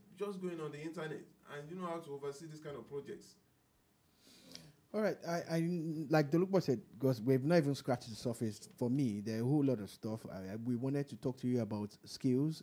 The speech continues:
Speaker 2: in the industry. You know, she talk, said something about people not being learned enough and all of that. You know, I don't know if we have time to do that.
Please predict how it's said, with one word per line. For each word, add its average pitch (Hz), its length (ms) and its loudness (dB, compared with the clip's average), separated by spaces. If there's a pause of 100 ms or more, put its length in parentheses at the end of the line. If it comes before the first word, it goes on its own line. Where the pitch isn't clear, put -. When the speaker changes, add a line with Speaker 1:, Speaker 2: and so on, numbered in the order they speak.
Speaker 2:
in 120 120 -2
the 107 200 0
industry. 117 640 -4 (360)
You 110 140 -4
know, 113 280 -2 (220)
she 107 100 -12
talk, 131 260 -2
said 143 220 0
something 131 200 0
about 110 240 -4
people 127 260 -4
not 113 280 -4
being 117 180 0
learned 117 420 -2
enough 107 400 -4
and 104 140 -6
all 110 140 -2
of 90 120 -8
that. 95 160 -6 (840)
You 95 240 -4
know, 123 240 0 (260)
I 113 80 0
don't 135 160 4
know 135 80 6
if 135 100 6
we 110 140 2
have 113 220 0
time 123 380 -2
to 143 100 -6
do 147 140 -4
that. 170 180 0